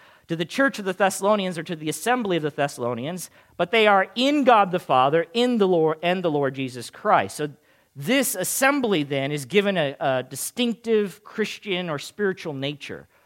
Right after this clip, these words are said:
What is the nature of this assembly? Is it just any assembly? No. This assembly are people who are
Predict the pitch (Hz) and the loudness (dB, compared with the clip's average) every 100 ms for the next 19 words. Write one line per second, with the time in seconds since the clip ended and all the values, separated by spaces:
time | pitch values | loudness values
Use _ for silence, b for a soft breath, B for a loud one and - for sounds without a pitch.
0 | b 196 240 302 294 339 - 285 233 180 | b -2 0 0 2 2 2 2 2 2
1 | 185 175 - 160 131 131 175 233 220 226 | -2 -2 -2 -2 -2 -4 -4 -4 -2 -2
2 | 254 262 277 269 277 247 320 190 160 240 | 0 -2 -2 -2 -2 0 2 4 4 2
3 | 277 B B B 285 359 320 - 240 220 | -2 B B B 2 2 0 0 2 2
4 | 226 240 226 - 185 185 180 - 311 - | 0 0 0 2 4 4 0 -2 -2 0
5 | 226 214 196 175 | 0 4 4 4